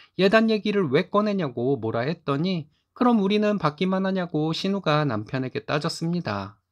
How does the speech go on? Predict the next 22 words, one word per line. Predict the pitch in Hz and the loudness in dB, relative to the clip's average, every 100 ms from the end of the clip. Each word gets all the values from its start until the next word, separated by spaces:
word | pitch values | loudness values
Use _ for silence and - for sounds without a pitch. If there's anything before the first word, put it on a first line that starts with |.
| _ _ _ | _ _ _
남편 | 147 180 180 202 | 4 4 4 0
사촌형 | 196 214 - 214 208 | 0 -2 0 0 0
결혼할 | - 139 175 175 - - | 0 0 0 -2 -2 0
때 | 165 160 | 0 2
예단 | 127 170 180 | 2 2 2
받은 | 170 165 151 | 2 0 -2
것은 | 143 139 160 131 - - | 0 0 0 -2 -8 -4
우리가 | 135 170 185 185 | 0 4 4 4
받은 | 190 196 | 2 0
것이니 | 175 - 117 117 156 156 - - - | -2 -2 -2 -2 -2 -4 -10 -16 0
우리 | 196 202 | 4 6
며느리가 | 143 170 202 196 190 | 4 2 0 0 0
해왔다고 | 214 226 220 196 170 135 | 2 2 2 0 0 0
하면서 | 170 185 165 | 0 -2 -2
우리가 | 123 135 135 - | -2 -2 -2 -4
비슷한 | 139 - 165 | -8 -4 -4
수준으로 | 160 156 160 151 113 | -2 -4 -2 -2 -2
하면 | 151 175 160 | -2 0 0
되는 | 117 123 | 0 0
것이라고 | 147 151 147 135 110 | 0 0 -2 -2 -2
아버님이 | 104 123 147 143 | -2 0 2 2
말씀하셨습니다. | 104 101 - 127 131 143 - 139 151 101 101 101 | 0 -6 -6 -6 -6 -6 -4 -4 -2 -4 -8 -12